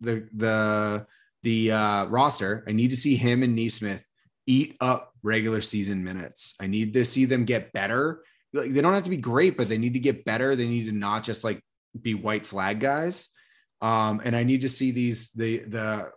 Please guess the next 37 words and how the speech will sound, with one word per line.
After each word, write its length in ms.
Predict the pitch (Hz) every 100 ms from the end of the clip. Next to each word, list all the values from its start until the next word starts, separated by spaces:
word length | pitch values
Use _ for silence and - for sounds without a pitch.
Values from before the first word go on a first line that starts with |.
| -
whatever 440 | 104 113 120 117
potential 500 | - - 117 110 95
wing 340 | 107 110 110
or 480 | 107 101 101 98 95 - _ -
backup 280 | 104 104 104
point 200 | 110 104
guard 180 | 107 104
or 80 | 101
whatever 320 | 101 104 107
we 120 | 98
get, 200 | 87 -
you 140 | 117 107
know, 100 | 98
the 80 | 95
Celtics 360 | 107 101 101
get 460 | - 123 139 107 - _ _ _ -
to 200 | - 139
eat 140 | 123
up 100 | 107
those 220 | 110 107
minutes 400 | 104 104 98 -
too, 380 | - 120 76 - _
because 520 | 120 - 120 113 - - - _ _ _
it, 180 | 127 113
no 160 | 135 127
matter 320 | 147 185 156
what, 460 | 113 135 127 98 - _ _ -
like, 340 | 123 104 - _ _
I 160 | 98 117
just 200 | 139 131
don't 240 | 131 120
think 300 | - 123 113 -
they 240 | 110 110
have 340 | 98 104 110 107
another 420 | 101 107 101 -
energy 440 | 104 107 87 90
level. 460 | 87 85 - 50 -